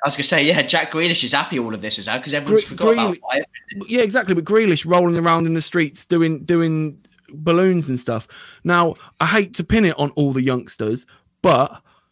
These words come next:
Speaker 2: this is where we need that leadership group. And I think this is why it's been created, to just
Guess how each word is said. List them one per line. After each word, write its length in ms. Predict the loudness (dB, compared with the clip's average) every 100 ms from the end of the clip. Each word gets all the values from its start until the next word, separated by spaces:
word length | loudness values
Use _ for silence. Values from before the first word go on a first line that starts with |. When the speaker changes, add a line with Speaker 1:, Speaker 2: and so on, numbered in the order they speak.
| _ _ _ -12
Speaker 2:
this 360 | 0 2 4
is 160 | 2 2
where 200 | 4 4
we 120 | 2
need 240 | 2 0
that 180 | 0 0
leadership 500 | 0 0 0 -4 -4
group. 220 | -6 -6
And 80 | -4
I 40 | -2
think 200 | -2 -2
this 140 | -4
is 80 | -2
why 240 | 2 2
it's 120 | 0
been 140 | -2 -4
created, 380 | 0 0 0 -4
to 80 | -8
just 200 | -10